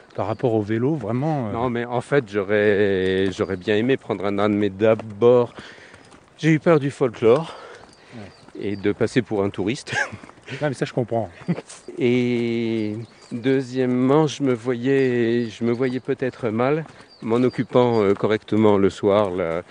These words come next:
Speaker 2: la brossant, euh, lui évitant les rhumes, les jours de pluie, des choses comme ça,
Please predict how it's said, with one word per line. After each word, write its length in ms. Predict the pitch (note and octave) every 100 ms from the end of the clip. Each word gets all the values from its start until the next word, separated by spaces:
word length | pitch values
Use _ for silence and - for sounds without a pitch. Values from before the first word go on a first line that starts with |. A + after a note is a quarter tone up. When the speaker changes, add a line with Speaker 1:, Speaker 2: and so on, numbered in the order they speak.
| - - G#2+
Speaker 2:
la 100 | F#2
brossant, 920 | F#2 G2 F#2+ - G2+ G#2+ A2 A2 A2
euh, 380 | F#2+ F2+ F2+ F#2
lui 240 | F#2+ F#2+
évitant 320 | F#2+ G2+ - G#2
les 120 | G2
rhumes, 240 | F#2+ G#2+
les 80 | G2
jours 180 | F#2 F2+
de 100 | F#2+
pluie, 240 | - G#2
des 80 | F#2
choses 240 | - G#2
comme 160 | - F#2+
ça, 160 | -